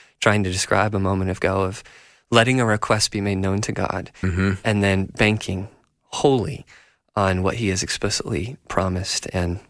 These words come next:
Speaker 1: that kind of posture is the one that says, "Yet not my will, but yours be done."
Speaker 2: Mm-hmm. Scott Hubbard says in his article, A Desiring God, "Do the promises of God find such a welcome home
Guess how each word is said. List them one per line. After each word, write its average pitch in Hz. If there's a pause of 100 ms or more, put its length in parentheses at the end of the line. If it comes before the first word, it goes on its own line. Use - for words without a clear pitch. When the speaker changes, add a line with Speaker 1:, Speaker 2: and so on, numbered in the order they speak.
Speaker 1:
that 98
kind 98
of 92
posture 101
is 95
the 101
one 95
that 90
says, - (100)
"Yet -
not 104
my 110
will, 101
but -
yours 117
be -
done." -
Speaker 2:
Mm-hmm. 98 (560)
Scott 120
Hubbard 120
says 113
in 113
his 98
article, 110
A 113
Desiring 101
God, 98
"Do 113
the 104
promises 147
of 110
God 107
find 113
such -
a 110
welcome 165
home 143